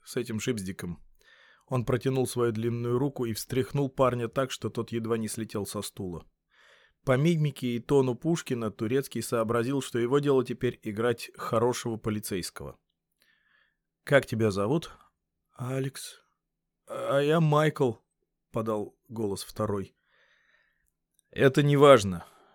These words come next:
потому что ты будешь сидеть и помалкивать", внушительно сказал Пушкин.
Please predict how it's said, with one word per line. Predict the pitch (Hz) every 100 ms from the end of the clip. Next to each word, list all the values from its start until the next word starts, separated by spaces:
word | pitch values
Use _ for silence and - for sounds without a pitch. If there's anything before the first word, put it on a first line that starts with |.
| _
потому | - 95 123 143
что | - 135 127
ты | 110 -
будешь | 120 123 117 -
сидеть | - 127 156 151 117
и |
помалкивать", | 110 131 131 120 - 95 80 - - _ _
внушительно | 87 95 - 95 87 87
сказал | - 90 87 85
Пушкин. | - 85 - 82